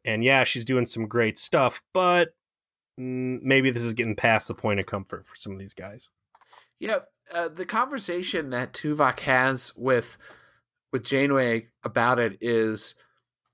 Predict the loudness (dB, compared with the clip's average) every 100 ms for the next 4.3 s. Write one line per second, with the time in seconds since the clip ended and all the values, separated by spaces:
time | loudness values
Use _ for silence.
0 | -8 -4 -2 -2 2 2 2 0 -2 -2
1 | -2 -4 -4 -2 -2 -2 -2 -2 -2 -6
2 | _ _ _ _ _ _ _ _ _ -4
3 | 2 4 4 0 -2 _ -2 4 4 4
4 | -2 -12 -16